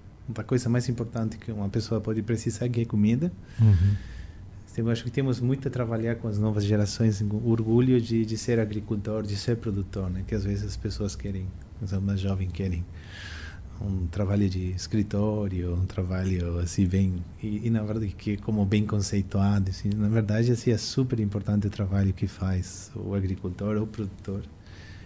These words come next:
Speaker 1: e a importância também de vincular nas, as novas gerações com essa realidade, né? Então, é, é uma questão pra, pra ter em conta, assim, porque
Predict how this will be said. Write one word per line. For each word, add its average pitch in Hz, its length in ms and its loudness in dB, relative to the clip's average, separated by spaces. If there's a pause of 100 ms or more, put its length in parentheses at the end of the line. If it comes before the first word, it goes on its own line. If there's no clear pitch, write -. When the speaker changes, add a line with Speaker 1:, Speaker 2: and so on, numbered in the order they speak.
(300)
Speaker 1:
e 104 40 -2
a 104 60 2
importância 104 560 2
também 107 260 -2
de 107 120 -6
vincular 101 640 -4
nas, - 580 -6
as 101 140 -4
novas 113 300 4
gerações 110 560 0
com - 120 -2
essa 104 200 -2
realidade, 113 640 0
né? 92 240 -8
Então, 95 520 -4 (640)
é, 107 120 -4 (480)
é 110 40 -2
uma 110 100 0
questão 110 380 -2
pra, 107 440 0
pra 113 140 0
ter 113 200 4
em 113 100 2
conta, 117 400 -2
assim, 98 180 -6
porque 104 440 -2